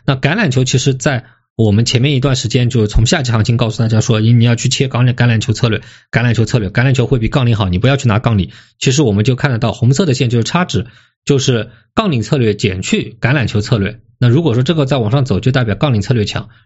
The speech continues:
如果往下走，就代表橄榄球策略强。其实现在的话呢，双方之间也已经，呃，弥合了，就是之间的一个差值啊，就是当时杠铃策略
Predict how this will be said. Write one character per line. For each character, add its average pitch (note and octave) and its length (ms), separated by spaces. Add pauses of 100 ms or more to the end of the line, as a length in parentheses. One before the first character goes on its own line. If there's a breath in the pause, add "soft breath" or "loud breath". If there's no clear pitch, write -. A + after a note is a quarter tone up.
如 D3+ 100
果 D3+ 60
往 G#2+ 120
下 D3+ 140
走， G#2 180
就 B2 120
代 B2+ 140
表 G#2 140
橄 A#2 180
榄 C3+ 100
球 G2+ 140
策 G#2+ 140
略 F#2+ 100
强。 - 220
其 - 100
实 C#3 80
现 C#3 220
在 B2+ 80
的 A2 80
话 A#2 140
呢， G#2 120 (240 loud breath)
双 D3+ 160
方 E3 140
之 D#3+ 100
间 D3+ 180
也 G#2+ 140
已 G#2 60
经， A#2+ 260 (320 loud breath)
呃， G#2 380
弥 A#2+ 240
合 E2+ 160
了， - 140 (140)
就 A#2 120
是 A2+ 120
之 E3 160
间 D#3+ 220
的 C#3 100
一 A#2 100
个 B2+ 100
差 F#3+ 260
值 - 180
啊， F2+ 120
就 C3 120
是 B2+ 120
当 C#3+ 180
时 C3+ 140
杠 C3+ 160
铃 A2 80
策 C3 160
略 A#2 160